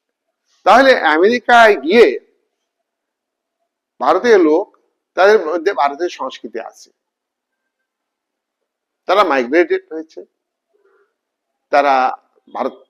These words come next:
ছেড়ে দিয়েছে, কিন্তু ভারতের সংস্কৃতি তাদের মধ্যে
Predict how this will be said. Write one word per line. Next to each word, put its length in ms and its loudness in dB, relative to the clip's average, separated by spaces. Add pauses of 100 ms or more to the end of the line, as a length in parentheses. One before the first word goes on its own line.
(140)
ছেড়ে 280 2
দিয়েছে, 300 -6 (640)
কিন্তু 240 -2
ভারতের 280 -2 (100)
সংস্কৃতি 440 -10
তাদের 200 -8
মধ্যে 180 -20